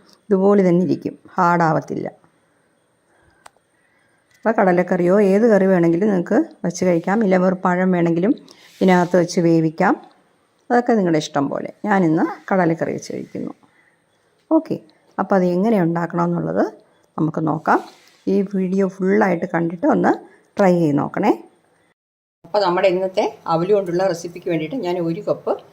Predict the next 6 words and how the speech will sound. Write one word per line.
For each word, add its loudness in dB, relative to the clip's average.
അവലെടുത്തിട്ടുണ്ട്. -4
ഇത് -8
കട്ടിയുള്ള -4
അവലാണ് -6
കേട്ടോ. -10
നൈസ് -2